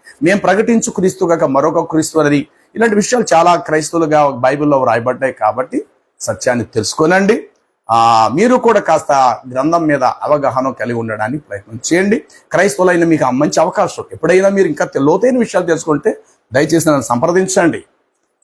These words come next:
చక్కగా మీకు ఖురాన్ గ్రంథంలో నుండి, హదీసుల్లో నుండి, బైబిల్ నుండి వాస్తవమైన విషయాలు మీకు తెలియపరచడం జరుగుద్ది.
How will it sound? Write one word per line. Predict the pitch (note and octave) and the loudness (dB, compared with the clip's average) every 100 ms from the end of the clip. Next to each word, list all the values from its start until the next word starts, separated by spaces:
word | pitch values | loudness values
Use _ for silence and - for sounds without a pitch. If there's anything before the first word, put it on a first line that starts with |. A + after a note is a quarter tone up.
| C#3+ | -4
చక్కగా | C#3 F3+ F3+ | 0 0 2
మీకు | D#3+ D3+ | 2 2
ఖురాన్ | C#3 C3 D3 E3+ F3+ | 0 0 2 2 2
గ్రంథంలో | E3 D3 B2+ B2 A#2 | 0 0 -2 -2 -4
నుండి, | G#2+ A2 D#3 D#3 - - _ - | -4 -2 -2 -2 -6 -20 _ -2
హదీసుల్లో | C#3+ A3 - G3 E3 C3+ | 2 2 2 2 4 2
నుండి, | A#2 A2+ G#2 D#3 E3 A2+ | 0 -4 -2 0 0 -2
బైబిల్ | G#2 D3 A3 G#3+ G3+ D#3+ | 0 2 4 2 0 0
నుండి | C#3 B2+ F3 | -2 -2 -2
వాస్తవమైన | E3+ C3+ F3+ G3 - F#3+ F3 | 0 0 0 -2 -6 -4 -2
విషయాలు | D3+ A#2+ C#3 C3 G#3+ - _ _ B2 | -2 -4 -2 0 0 -2 _ _ -4
మీకు | B2+ - | -4 -4
తెలియపరచడం | A2 B2+ - B2 A#2+ B2 B2+ | -6 -4 -2 -2 -2 -4 0
జరుగుద్ది. | F3 G3 G3 B3+ | 2 2 0 -4